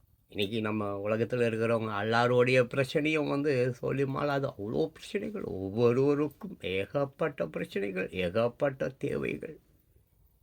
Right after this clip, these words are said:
ஆமா. ஆனா நாம, நாம ஒரு விஷயம் வந்து நம்ம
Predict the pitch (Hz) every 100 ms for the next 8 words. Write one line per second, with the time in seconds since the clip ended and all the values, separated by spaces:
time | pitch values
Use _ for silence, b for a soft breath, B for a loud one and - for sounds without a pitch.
0 | _ _ _ _ _ b b b b _
1 | _ 113 110 98 - _ _ _ _ _
2 | _ _ _ _ _ _ _ b b b
3 | - 254 202 170 190 151 123 131 139 160
4 | 127 143 190 139 127 190 - 269 180 147
5 | 143 139 117 117